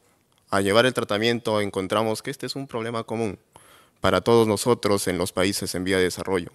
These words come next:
y más que todo en los seiscientos sesenta millones de habitantes que vivimos en Latinoamérica, puesto que se sabe que el cincuenta y uno por ciento de los hogares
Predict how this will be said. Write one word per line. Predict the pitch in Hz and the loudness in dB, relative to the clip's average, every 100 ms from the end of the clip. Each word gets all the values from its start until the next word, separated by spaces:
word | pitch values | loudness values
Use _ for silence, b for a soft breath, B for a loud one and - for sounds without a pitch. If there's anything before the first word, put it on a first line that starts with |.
| - | -10
y | |
más | 92 - | -8 -8
que | 101 | -6
todo | 110 113 104 | -4 -4 -4
en | 95 | -6
los | 90 | -10
seiscientos | - 90 - 110 101 98 | -10 -12 -4 -4 -2 -4
sesenta | - - 98 104 98 | -4 -6 -2 -2 0
millones | 95 95 101 95 | -2 0 -2 -2
de | 92 | -4
habitantes | 87 104 101 98 92 - B B B B _ | 0 0 0 -4 -8 -12 B B B B _
que | 95 | -2
vivimos | 90 104 98 - | 0 0 -2 -6
en | |
Latinoamérica, | 90 90 90 101 95 90 - _ _ _ - | -10 -8 -4 -2 -2 -4 -14 _ _ _ -2
puesto | 110 - 101 | -2 0 -6
que | 101 | -8
se | 104 | 0
sabe | 123 101 107 - b b b b _ | 2 2 0 -10 b b b b _
que | 104 | -6
el | |
cincuenta | 98 101 98 98 101 | -4 -4 -4 -2 -2
y | |
uno | 127 127 | -2 -2
por | 113 113 | -4 -8
ciento | - 107 98 - - _ _ _ _ - - | -2 -2 -2 -10 -20 _ _ _ _ -20 -18
de | - 107 | -8 -4
los | 104 104 | -2 2
hogares | 104 120 117 117 - | 6 6 4 0 -8